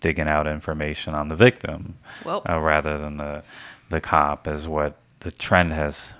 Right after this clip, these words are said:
Speaker 1: been. So we see, uh, we see very, the, the situation itself, the actual shooting, what happened,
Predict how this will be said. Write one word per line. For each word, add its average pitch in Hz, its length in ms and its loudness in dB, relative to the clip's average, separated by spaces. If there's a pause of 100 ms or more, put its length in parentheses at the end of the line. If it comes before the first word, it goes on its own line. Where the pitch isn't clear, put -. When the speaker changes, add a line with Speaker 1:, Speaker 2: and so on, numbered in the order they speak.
Speaker 1:
been. 78 640 0 (400)
So - 220 4
we 87 120 4
see, 90 420 4
uh, 82 420 8 (240)
we 98 140 -6
see 90 220 -2
very, 87 640 4 (640)
the, 85 520 6
the 90 120 0
situation 104 720 6
itself, 85 640 6
the 87 100 0
actual 82 420 0
shooting, 85 640 -2
what 80 160 2
happened, 80 840 4